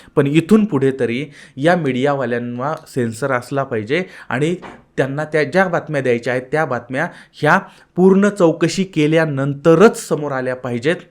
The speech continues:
नाहीतर काय होतं माहिती आहे का, हा जो प्रवाह चाललेला आहे, मीडियाचा प्रवाह चाललेला आहे, मग सगळेच माणसं त्याच्यामध्ये त्या बातम्या देतात. आता ह्यानी दिली मग आपण दिली पाहिजे, त्यांनी दिली मग आपण दिली पाहिजे, असं झालं पाहिजे. पण जर समजा असं आता आपण जसं सांगितलं की अगोदर, अम,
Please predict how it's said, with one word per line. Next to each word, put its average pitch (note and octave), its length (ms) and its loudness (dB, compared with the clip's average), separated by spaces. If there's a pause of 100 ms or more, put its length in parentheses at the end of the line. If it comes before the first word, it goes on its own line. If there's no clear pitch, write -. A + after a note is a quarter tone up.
(380)
नाहीतर D#3+ 320 2
काय G3 200 2
होतं F#3+ 220 2
माहिती E3 220 -2
आहे B2+ 80 -2
का, B2 80 -6
हा C3 120 -6
जो D3 120 -6
प्रवाह C#3+ 340 0
चाललेला B2+ 360 -2
आहे, A#2 80 0
मीडियाचा B2+ 380 -2
प्रवाह A#2+ 320 -2
चाललेला A2+ 360 -4
आहे, G#2 100 -4
मग C3+ 220 -10 (280)
सगळेच F#3+ 300 4
माणसं D3 280 -4
त्याच्यामध्ये B2+ 520 -4
त्या B2+ 160 -4
बातम्या A#2+ 340 -6
देतात. A#2 260 -4
आता A2+ 140 -8
ह्यानी B2 220 -2
दिली B2+ 220 -2
मग B2 160 -6
आपण B2+ 240 -6
दिली B2+ 160 -4
पाहिजे, B2 260 -4
त्यांनी B2 240 -6
दिली B2+ 180 -6
मग B2 160 -8
आपण A#2+ 260 -6
दिली B2 160 -4
पाहिजे, A#2+ 360 -4 (320)
असं D3+ 200 -2
झालं B2 240 -4
पाहिजे. A2+ 300 -8
पण F3 300 -2
जर F#3 180 6
समजा G#2 420 -4 (560)
असं D3+ 220 -2
आता A#2+ 220 -4
आपण D3 200 -2
जसं C#3 200 -2
सांगितलं C3 420 -6
की B2+ 160 -4 (100)
अगोदर, C3 360 -2 (260)
अम, A#2 240 -2